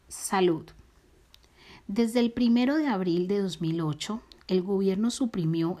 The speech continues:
el cobro de tarifas a los usuarios de todos los establecimientos de salud pública, a excepción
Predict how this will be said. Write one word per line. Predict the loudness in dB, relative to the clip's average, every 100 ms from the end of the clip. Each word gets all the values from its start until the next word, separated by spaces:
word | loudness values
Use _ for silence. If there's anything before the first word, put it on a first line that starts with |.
| -4
el | -4 -4
cobro | -2 0 2
de | 0
tarifas | -2 -2 -2 -2 -6 -8 -4
a |
los | -4 -2 -4
usuarios | -6 -4 -2 -2 -2
de | -4 -4
todos | -4 -2 0
los | -2 -4
establecimientos | -6 -6 -6 -6 -4 -2 -2 -2 -4 -4
de | -6
salud | -4 -4 -4 -4
pública, | -2 0 0 -4 -12 -20 _ _ _ _ -20 -20 -14 -4
a | -2
excepción | 0 -4 -2 0 0 0 -2